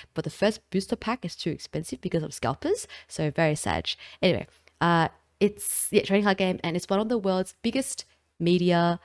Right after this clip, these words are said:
franchise. So if you haven't heard of it, I'm very disappointed in you. <laughs> It's got excellent storytelling,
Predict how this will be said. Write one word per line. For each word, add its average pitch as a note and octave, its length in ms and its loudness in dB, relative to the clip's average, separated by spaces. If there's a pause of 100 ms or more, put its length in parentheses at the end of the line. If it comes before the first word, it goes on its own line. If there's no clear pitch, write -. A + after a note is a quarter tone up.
(140)
franchise. - 500 0
So D#3+ 300 -2
if - 140 -8
you D#4 80 0
haven't F#4+ 260 -2
heard D#3 220 -2
of C#3+ 120 -6
it, - 320 -12
I'm D#3 380 -6 (120)
very F#3+ 240 -4
disappointed - 560 -8 (120)
in - 60 -14
you. - 220 -12
<laughs> - 40 -20 (960)
It's F3 140 0
got - 160 -4 (320)
excellent B3+ 560 2
storytelling, F3+ 760 0